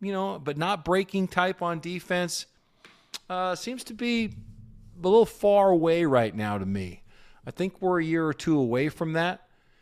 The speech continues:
and I don't know that they're gonna just launch into a rebuilding program now, but these are really the kinds of times when you find out the most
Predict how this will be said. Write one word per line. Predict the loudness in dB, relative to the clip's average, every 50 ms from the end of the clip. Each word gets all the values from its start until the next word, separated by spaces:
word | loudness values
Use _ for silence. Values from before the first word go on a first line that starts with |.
| _ _ _ -8
and | -6 -4 -2 -2 -2 -2 -2 -4 -6 -8 -10 -14 _ _ _ _ -6
I | -4 -2
don't | 0 -2 -2 -2 0
know | 0 2 2 0
that | 0 -2
they're | -2 -2 -2
gonna | -2 -2 -4 -4
just | -4 -6 -6 -6 -6
launch | -6 -2 0 2 2 2 0 0 -2 -4
into | -6 -4 -4 -2 0 0
a | 2 0
rebuilding | 0 0 -2 -4 -2 0 0 0 0 0 0 -2 -2 -2
program | 0 2 2 2 2 0 -2 0 0 0
now, | 0 0 0 0 -2 -4 -6 _ _ _ _ _ _ _ _ _ _ -2
but | 2 4 4 4 4 0 -4 _ _ _ _ _ _ _ _ _ _ -12
these | -8 -4 -2 -2 0 2 2
are | 4 4 2 0 -4 -10 _ _ _ _ -14
really | -10 -8 -6 -4 -4 -2 -2 -2 -2 -2 -2 -2
the | -2 -4 -4
kinds | -6 -6 -6 -4 -4 -4 -4 -6 -6 -6
of | -8 -10 -10
times | -8 -4 -2 0 0 2 0 0 0 -2 -4 -6 -8 -12 -16 -20 -20 -20 -20 -20 -20 -20 -20 -16 -10
when | -6 -4 -2 -2 -2
you | -2 -4
find | -6 -4 -4 -2 -2 -2 -2 -2
out | -2 0 -2 -2 -2 -4
the | -4 -4
most | -4 -4 -4 -2 0 0 0 0 0 -2 -4 -6 -8 -10 -12 -14 -18